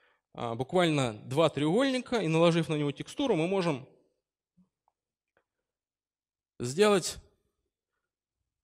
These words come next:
то же самое, только с дополненной реальностью. То есть с-, сейчас мы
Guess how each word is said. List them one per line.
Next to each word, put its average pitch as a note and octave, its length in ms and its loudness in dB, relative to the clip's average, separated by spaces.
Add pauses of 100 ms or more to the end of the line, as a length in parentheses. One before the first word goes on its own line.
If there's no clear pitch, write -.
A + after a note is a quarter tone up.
(280)
то F3+ 120 0
же E3+ 140 0
самое, B3 400 0
только G3+ 480 -2
с C3 40 -4
дополненной D#3 480 0
реальностью. C3 560 0 (1700)
То D#3+ 80 0
есть D#3 200 -2
с-, C#3 140 -6
сейчас - 560 2 (260)
мы D3+ 460 0